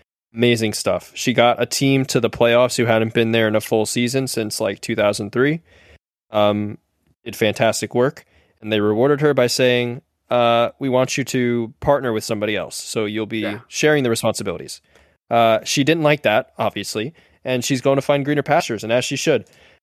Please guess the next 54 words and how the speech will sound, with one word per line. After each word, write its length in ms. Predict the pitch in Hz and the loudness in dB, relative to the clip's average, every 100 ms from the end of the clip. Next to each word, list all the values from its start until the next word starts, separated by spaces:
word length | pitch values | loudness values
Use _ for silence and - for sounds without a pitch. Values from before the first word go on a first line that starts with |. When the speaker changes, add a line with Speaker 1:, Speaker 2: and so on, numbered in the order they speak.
| _ | _
Speaker 1:
Um, 420 | 113 110 107 104 - _ _ _ _ | -2 0 -2 -8 -16 _ _ _ _
as 100 | - | -4
far 240 | - 151 143 | 2 4 2
as 120 | - | 2
her 200 | 139 131 | 2 2
place 320 | - 139 - | 0 0 0
with 140 | 127 | -4
the 60 | 120 | 0
Mets, 260 | 131 - - | 0 -2 -4
because, 260 | 113 107 | -6 -6
you 80 | 113 | -4
know, 100 | 110 | -2
I 60 | 110 | -2
always 220 | 110 - | -2 -4
tie 180 | 117 107 | -2 -2
it 80 | |
to 80 | - | -4
the 80 | 110 | -4
Mets, 380 | 123 156 - - _ _ | -2 -2 -8 -14 _ _
there's 180 | 131 131 | -4 0
been, 140 | 123 | 0
like, 160 | 107 104 | 0 0
whispers 420 | 127 135 139 123 | 0 0 0 0
about, 220 | 117 107 - | 2 2 2
"Oh, 260 | 139 120 | 0 0
is 60 | 107 | -2
she 140 | - | -4
gonna 160 | 113 107 | -4 -2
work 240 | 110 120 | 0 -2
for, 500 | - - 117 110 104 - | -2 -2 0 0 -2 0
um, 340 | 107 98 95 - | 0 -2 -6 -4
David 260 | 123 - - | -2 -2 -6
Stern? 460 | - 147 165 165 | 0 2 4 2
Is 60 | 151 | 0
she 100 | 131 | -2
gonna 100 | 113 | -2
work 140 | 117 | -2
in 40 | 120 | -2
the 60 | |
front 180 | - 135 | 0 0
office?" 340 | 135 156 - | 2 -2 -4
No, 500 | 120 104 92 104 190 - | -6 -4 -2 -2 -2 -8
that's 180 | - - | -14 -10
not 120 | 90 | -8
what 100 | 107 | -6
she's 140 | 98 87 | -6 0
going 220 | 123 113 | 0 0
for. 300 | 120 135 - _ _ - | 0 0 -2 _ _ -14
She's 140 | - | -2
going 240 | 120 120 | 2 2
for 160 | 123 123 | 2 2
her 180 | 117 - | 2 2
own 160 | 117 135 | 0 0
position, 540 | 139 113 - 165 | 0 0 0 -2